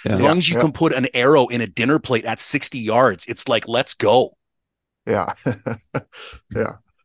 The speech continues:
Speaker 3: Yeah, I think there's so much time is wasted on, uh, like you said, just things that are, aren't actually gonna improve your success. Or the guy who loves to,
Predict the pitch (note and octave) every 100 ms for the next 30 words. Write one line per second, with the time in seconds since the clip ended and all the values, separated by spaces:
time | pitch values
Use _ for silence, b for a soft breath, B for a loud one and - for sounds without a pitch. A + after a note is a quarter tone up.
0 | _ - A#2 C3 C3+ A#2+ G#2 B2 G#2+ -
1 | A2 A2 G2+ G#2 G#2 - G2+ G2+ G2+ -
2 | _ _ _ _ - - - - B2 -
3 | - - G#2 - A2+ G#2 G#2 G2+ - B2+
4 | C3 - G#2 G#2+ - A2 G#2 G2 G#2+ G2+
5 | G2 - - G2 - - - - A2+ A2
6 | A#2 A2 A2 A2 G2 - G#2+